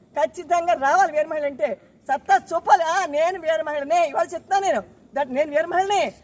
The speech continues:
ఆ అమ్మాయి వీర మహిళే." ఎందుకంటే ఆ అమ్మాయికి సపోర్ట్,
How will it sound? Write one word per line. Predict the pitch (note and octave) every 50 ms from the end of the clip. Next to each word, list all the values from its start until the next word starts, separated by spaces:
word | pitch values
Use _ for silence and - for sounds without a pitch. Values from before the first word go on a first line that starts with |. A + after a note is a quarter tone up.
| _ A#3+
ఆ |
అమ్మాయి | B3 C#4 E4+ E4+ D4
వీర | C#4+ D#4 E4
మహిళే." | D4+ D4 D#4+ F#4 G4+ F#4+ D#4 G3+ - - _ - _ - _ _
ఎందుకంటే | C4 C#4+ D#4+ F4+ F#4+ F#4 F#4+
ఆ | E4 D4+
అమ్మాయికి | D4+ E4 F4 E4+ -
సపోర్ట్, | D4+ - E4 E4 D#4+ A#3